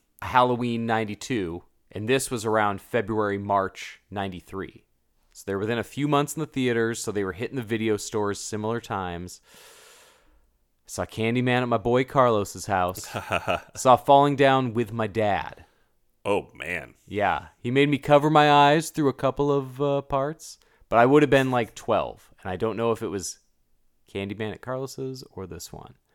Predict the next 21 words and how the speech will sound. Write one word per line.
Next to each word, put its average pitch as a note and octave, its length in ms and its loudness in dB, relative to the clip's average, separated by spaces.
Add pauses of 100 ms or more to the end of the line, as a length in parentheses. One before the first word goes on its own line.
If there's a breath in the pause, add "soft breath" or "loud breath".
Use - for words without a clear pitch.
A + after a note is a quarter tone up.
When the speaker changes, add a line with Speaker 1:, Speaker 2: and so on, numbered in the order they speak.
Speaker 1:
But - 120 -2
still C#3+ 280 4
formative. - 720 -8 (640)
Formative C3 480 2
movie G#2 340 -4
watching. B1+ 420 -12
Speaker 2:
Absolutely. F2 640 -8
Speaker 1:
Years. - 460 -14
Speaker 2:
Uh, - 500 -20
Speaker 1:
Milestone. A2 760 0 (600 soft breath)
And C3 260 2
I B2 140 2
remember C4 300 2
this A#3+ 160 -4
movie A#3+ 220 -2
getting A#3 220 -4
talked A#3+ 380 -4
about, G#2+ 260 0
like, G2 180 -8
at - 120 -6
school. C#3 640 -2